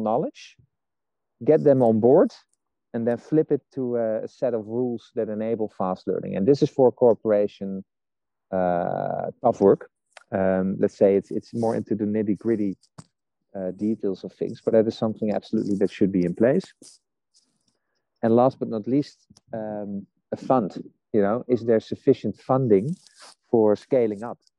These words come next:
Uh, because annual budgeting, uh, is nice, um, but we just need to have a fund that, uh, implies, like Eric Ries also talks about, this metered funding principle, right? So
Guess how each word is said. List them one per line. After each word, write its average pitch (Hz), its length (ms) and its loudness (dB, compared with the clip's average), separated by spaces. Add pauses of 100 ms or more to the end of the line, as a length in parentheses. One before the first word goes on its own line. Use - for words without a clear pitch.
(540)
Uh, - 60 -16
because 113 420 -4
annual 120 360 0
budgeting, 117 680 0 (520)
uh, 95 460 -4
is 110 160 -2
nice, 123 540 -2 (180)
um, 95 680 -6
but - 140 -2
we 120 60 -2
just 107 200 -2
need 113 200 0
to 113 80 -4
have 101 280 2 (160)
a 104 100 2
fund 123 360 0 (840)
that, 107 340 2 (800)
uh, 101 200 -2
implies, 117 500 0
like 107 160 -4
Eric 107 300 -2
Ries 110 240 -4
also 104 260 -8
talks 101 320 -8
about, 92 240 -4
this 95 140 -6
metered 104 340 -2
funding 95 380 0
principle, 87 580 -2
right? 80 280 -8
So 82 360 -4